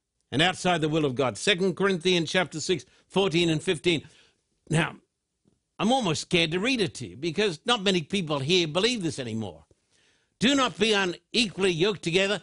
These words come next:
with unbelievers." For what fellowship has righteousness with lawlessness? And what communion has light with darkness? And what accord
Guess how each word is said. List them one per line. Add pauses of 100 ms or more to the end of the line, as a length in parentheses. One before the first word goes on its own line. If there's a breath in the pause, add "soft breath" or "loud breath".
(140)
with (260)
unbelievers." (1120 soft breath)
For
what
fellowship
has (320)
righteousness (120)
with (160)
lawlessness? (240 soft breath)
And
what
communion
has (240)
light (120)
with
darkness? (240 soft breath)
And
what (180)
accord